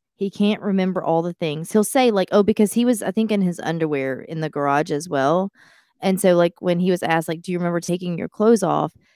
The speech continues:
He said, "No." And he said, "It's very difficult to explain. Like, I kind of remember that that was an idea I had,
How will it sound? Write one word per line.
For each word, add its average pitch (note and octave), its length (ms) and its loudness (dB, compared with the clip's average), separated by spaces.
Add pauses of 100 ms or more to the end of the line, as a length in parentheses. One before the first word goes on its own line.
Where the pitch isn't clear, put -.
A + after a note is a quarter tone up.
(160)
He A3 180 2
said, F#3+ 200 0
"No." F#3 180 4
And F#3 80 2
he F#3 60 0
said, F3 160 -4
"It's E3+ 140 -10
very A3+ 200 4
difficult G3 480 -2
to F#3 120 0
explain. F3 400 -4
Like, - 140 -8
I D#3+ 80 -4
kind G3 300 0
of G3 80 -2
remember F3+ 380 2
that E3+ 160 -2
that D3 160 2
was E3+ 120 -2
an E3 80 -2
idea D#3+ 420 0
I D3+ 100 0
had, F3 540 -4